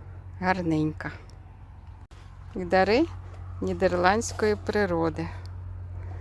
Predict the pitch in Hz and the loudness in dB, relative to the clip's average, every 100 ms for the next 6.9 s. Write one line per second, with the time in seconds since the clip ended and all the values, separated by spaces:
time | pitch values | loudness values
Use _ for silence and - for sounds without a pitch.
0 | - - - - 208 220 - 196 - 202 | -10 -10 -10 -4 -4 -2 -2 -2 0 -2
1 | 208 - 190 165 165 165 170 165 - - | -2 0 0 4 2 2 -2 -4 -6 -8
2 | - - - - - - - - - - | -10 -10 -10 -10 -10 -8 -8 -8 -8 -8
3 | - - - - - - - - - - | -8 -8 -6 -6 -6 -6 -6 -6 -6 -6
4 | - - - - - - - - - - | -6 -6 -4 -6 -4 -6 -6 -6 -6 -6
5 | - - 180 - - 170 165 160 - - | -4 -2 -2 0 2 4 4 0 -4 -6
6 | - 165 - 180 175 160 160 - 160 | -4 -6 -2 0 0 0 -2 -6 -10